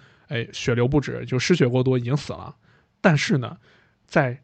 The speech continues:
这之前，任达华曾经给胖子说过一句话，他说：“我弟弟一旦有个三长两短，我杀你全家。”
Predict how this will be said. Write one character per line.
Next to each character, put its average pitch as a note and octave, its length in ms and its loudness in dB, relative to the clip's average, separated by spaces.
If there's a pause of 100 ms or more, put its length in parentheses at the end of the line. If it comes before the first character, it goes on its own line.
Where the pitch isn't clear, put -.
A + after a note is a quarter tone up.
(100)
这 F#3+ 160 4
之 F#3 220 4
前， B2 260 -2
任 D#3 160 4
达 C3 160 0
华 B2+ 240 -6
曾 C3 220 0
经 E3+ 180 2
给 C3+ 160 -2
胖 C#3+ 240 -2
子 B2+ 120 0
说 D3+ 200 2
过 C#3 120 4
一 B2+ 80 0
句 C#3 120 2
话， C#3+ 320 0
他 - 120 -4
说 B2 340 -4 (520)
：“我 C3+ 180 10
弟 G3+ 180 6
弟 C3 160 8
一 A#2+ 80 4
旦 D#3+ 220 6
有 A#2 80 2
个 A#2 100 -2
三 C3+ 240 4
长 B2+ 220 0
两 A#2 180 2
短， A#2 260 -6
我 A#2+ 80 -8
杀 - 380 2
你 A#2 160 2
全 A#2+ 260 -6
家。” A#2+ 240 -8